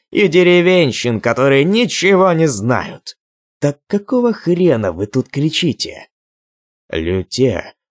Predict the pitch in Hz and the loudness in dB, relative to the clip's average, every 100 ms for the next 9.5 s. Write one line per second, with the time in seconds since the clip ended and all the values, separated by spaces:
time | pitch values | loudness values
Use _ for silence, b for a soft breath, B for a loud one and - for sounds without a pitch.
0 | _ 85 92 90 92 123 90 110 113 92 | _ -6 -2 -2 0 -2 -2 -2 0 0
1 | 120 120 113 - 117 117 98 80 76 - | 0 0 0 0 -2 0 -2 -4 -8 -6
2 | 82 - _ _ _ _ - 78 85 104 | -8 -12 _ _ _ _ -10 -6 -2 0
3 | 101 - 87 90 120 92 82 - 92 - | 0 -2 -2 0 0 0 -4 -4 -4 -4
4 | 85 85 107 95 - 95 - - 147 107 | -6 -6 -4 -6 -4 -6 -4 -4 -4 -4
5 | 78 - 85 85 - 117 110 - _ 143 | -6 -6 -6 -4 -4 -4 -4 -6 _ 0
6 | 127 87 82 - 92 101 87 92 82 92 | 0 -2 -10 -4 -4 -2 -4 -4 -4 -6
7 | - 104 95 78 78 82 120 92 95 92 | -4 -4 -4 -6 -6 0 0 0 -4 -6
8 | 98 92 87 80 82 - 80 - 80 - | -6 -6 -6 -4 -6 -6 -8 -6 -6 -6
9 | 85 - - - | -8 -8 -12 -16